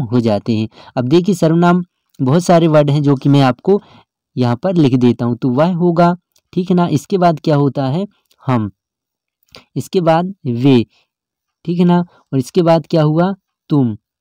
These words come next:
तो ऐसे वर्ड्स बच्चों जो सर्वनाम रहते हैं। और देखिए मैं, यह,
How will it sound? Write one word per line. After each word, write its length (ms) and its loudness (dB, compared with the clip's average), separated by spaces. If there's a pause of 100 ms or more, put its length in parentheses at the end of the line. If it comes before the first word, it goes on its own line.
(480)
तो 80 -4
ऐसे 260 0
वर्ड्स 300 0
बच्चों 380 0 (280)
जो 160 -2
सर्वनाम 480 2
रहते 320 -2
हैं। 160 -4 (280)
और 180 0
देखिए 440 0 (280)
मैं, 360 0 (1600)
यह, 480 0